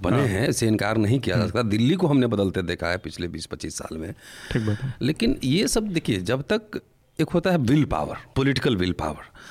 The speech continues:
Speaker 1: आप एजेंडा बहुत बनाते हैं, लेकिन इसका एग्जीक्यूशन का लेवल क्या है?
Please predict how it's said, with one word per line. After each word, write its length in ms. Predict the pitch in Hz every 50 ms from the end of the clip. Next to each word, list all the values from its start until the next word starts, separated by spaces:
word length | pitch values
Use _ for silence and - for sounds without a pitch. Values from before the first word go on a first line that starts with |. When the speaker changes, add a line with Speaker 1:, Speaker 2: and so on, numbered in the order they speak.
| - - - - - - - -
Speaker 1:
आप 240 | 113 117 147 143 131
एजेंडा 360 | 120 107 110 110 120 147 165
बहुत 300 | 143 110 101 113 123 -
बनाते 360 | 107 95 90 82 78 - 87
हैं, 120 | 85 107 139
लेकिन 200 | 151 143 156 143
इसका 180 | 135 - - - -
एग्जीक्यूशन 540 | 123 120 117 110 - 139 143 135 - 214 214
का 100 | 185 180
लेवल 320 | 151 127 120 117 127 123
क्या 200 | 120 - 117 101
है? 320 | 87 71 - - - -